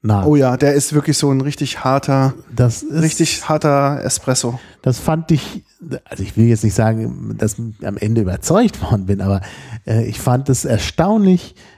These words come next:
Speaker 1: wie nah das dem italienischen Original kommt.
Speaker 2: Mhm. Oh ja, man merkt auch so ein bisschen, ähm,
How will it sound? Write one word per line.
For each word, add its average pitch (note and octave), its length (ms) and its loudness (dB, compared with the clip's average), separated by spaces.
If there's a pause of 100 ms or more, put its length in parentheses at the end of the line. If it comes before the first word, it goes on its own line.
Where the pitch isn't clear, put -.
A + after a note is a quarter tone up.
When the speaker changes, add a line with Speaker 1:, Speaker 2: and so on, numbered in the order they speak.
(100)
Speaker 1:
wie F3 800 2
nah B2 420 4
das B2+ 280 0
dem A#2 500 -2
italienischen G#2+ 440 -2
Original G2 420 0
kommt. G2+ 220 -8
Speaker 2:
Mhm. C#3 360 -4 (1600)
Oh C#3 140 0
ja, A#2 120 2
man B2+ 240 0
merkt C3+ 220 0
auch D#3 100 0
so - 120 0
ein C#3+ 80 2
bisschen, D3 460 2
ähm, B2+ 320 2